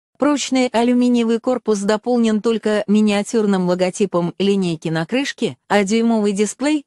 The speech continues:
покрывает восемьдесят одна целая и две десятых процента площади панели.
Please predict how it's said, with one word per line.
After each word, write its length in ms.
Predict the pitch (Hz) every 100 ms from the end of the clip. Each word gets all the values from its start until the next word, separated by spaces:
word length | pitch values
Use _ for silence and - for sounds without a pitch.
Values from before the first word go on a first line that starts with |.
| -
покрывает 560 | 214 233 240 285 262
восемьдесят 640 | 262 311 269 262 247 247 226
одна 280 | 214 220
целая 440 | 208 294 302 262 240
и 200 | - 214
две 200 | 202 277
десятых 480 | 240 214 220 202 185
процента 580 | 185 180 262 285 294 294
площади 480 | - 185 175 196 190
панели. 540 | 190 185 170 143 127